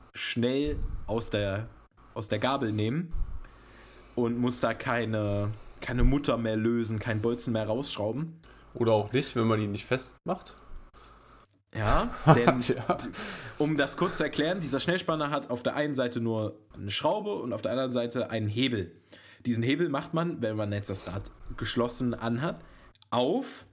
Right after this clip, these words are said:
Speaker 1: schraubt ein Stück, dann kann man das Rad rausnehmen. Und zum, das wieder reinmachen funktioniert dementsprechend andersrum. Rad reinstellen, ein bisschen schrauben, Hebel zumachen.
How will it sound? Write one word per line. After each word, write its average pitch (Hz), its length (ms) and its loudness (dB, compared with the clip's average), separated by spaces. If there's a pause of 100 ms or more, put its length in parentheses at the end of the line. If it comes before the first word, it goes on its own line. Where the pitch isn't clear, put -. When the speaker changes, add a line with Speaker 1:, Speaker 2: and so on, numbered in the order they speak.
(440)
Speaker 1:
schraubt - 420 0
ein 175 60 -4
Stück, - 440 -2
dann 131 140 -2
kann - 140 0
man 131 80 0
das 123 140 -2
Rad 113 180 -4
rausnehmen. 98 480 -2 (920)
Und 110 280 0
zum, 139 400 -2 (200)
das - 320 -6
wieder 107 180 2
reinmachen 135 380 -2
funktioniert 110 500 -2
dementsprechend 107 420 -4
andersrum. 143 400 -2 (300)
Rad 117 240 0
reinstellen, 127 500 0 (220)
ein 110 80 -4
bisschen 117 280 0
schrauben, 104 340 -2 (140)
Hebel 117 320 0
zumachen. 104 440 0